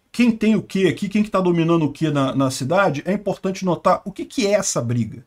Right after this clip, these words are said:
de onde é que vem isso, né? Pois bem, o senhor Omar al-Bashir é o ditador do, ou era o ditador do Sudão durante muito tempo, foi ditador do Sudão durante muito tempo, muitas décadas, né? Um ditador, é, extremamente rígido,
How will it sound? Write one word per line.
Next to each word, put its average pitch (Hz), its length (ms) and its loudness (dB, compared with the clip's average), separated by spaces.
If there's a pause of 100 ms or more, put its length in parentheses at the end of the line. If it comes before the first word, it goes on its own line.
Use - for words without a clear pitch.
de 151 80 -4
onde 214 80 0
é - 20 -4
que 214 140 -6
vem 156 240 2
isso, 123 280 -6
né? 180 200 0 (560)
Pois 254 160 0
bem, 175 280 2
o 226 60 -4
senhor 226 500 2
Omar 214 480 4
al-Bashir 180 800 4
é 202 140 8
o 202 100 4
ditador 180 640 2
do, 165 300 0
ou 151 260 -2
era - 420 4
o 147 60 0
ditador 147 500 0
do 143 80 -2
Sudão 143 360 -2
durante 160 280 -2
muito 175 200 -2
tempo, 135 280 -2
foi 220 320 0
ditador 156 460 -2
do 143 80 -6
Sudão 143 400 -2 (400)
durante 160 320 4
muito 185 240 -2
tempo, 180 260 0
muitas 175 360 0
décadas, 117 500 2
né? 160 80 0
Um 180 80 0
ditador, 156 680 0
é, 123 120 -6
extremamente 180 760 0
rígido, 170 720 2